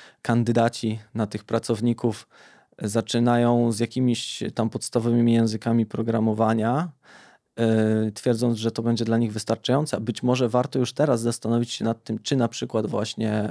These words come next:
branża budowania modeli trzy D nie jest czymś, co ich interesuje. Czy być może obszar związany z tą rzeczywistością rozszerzoną nie jest czymś, co jest interesujące i od razu w tym o-, y, obszarze można się specjalizować.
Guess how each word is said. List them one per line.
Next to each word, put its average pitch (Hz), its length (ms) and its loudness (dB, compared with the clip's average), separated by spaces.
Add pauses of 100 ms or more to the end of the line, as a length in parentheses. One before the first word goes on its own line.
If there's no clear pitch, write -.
(120)
branża 113 380 0
budowania 110 480 0
modeli 110 720 0
trzy - 260 0
D 107 280 2 (580)
nie 110 160 0
jest 107 320 -2
czymś, 107 260 -6
co - 100 -8
ich - 140 -8
interesuje. 104 560 -4 (260)
Czy - 180 -10
być 110 260 -2
może 117 480 2 (540)
obszar 117 640 0
związany 110 600 0
z - 100 -4
tą 110 140 -2
rzeczywistością 117 640 -2
rozszerzoną 104 600 -4 (260)
nie 110 100 0
jest - 360 -4
czymś, 107 340 -4
co - 160 -6
jest 101 260 -4
interesujące 110 760 -2
i 120 60 2
od 113 100 0
razu 113 220 0
w - 60 -14
tym 117 360 -2
o-, - 300 -6
y, 110 120 2
obszarze 110 400 -2
można 110 300 -2
się 110 140 -8
specjalizować. 117 800 -2